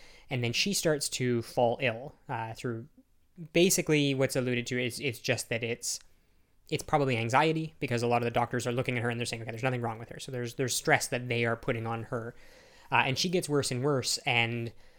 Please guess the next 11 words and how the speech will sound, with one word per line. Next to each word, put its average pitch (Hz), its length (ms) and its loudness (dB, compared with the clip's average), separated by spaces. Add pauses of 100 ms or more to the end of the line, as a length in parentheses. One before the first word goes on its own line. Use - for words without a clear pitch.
(240)
the 139 80 2
family 131 320 6
starts - 260 -2
to 135 60 -10
de-, 127 220 -2 (140)
deteriorate 120 540 0
financially 117 520 -4
throughout 120 200 -6
this 120 120 -10
whole 123 100 -4
process. 135 420 -8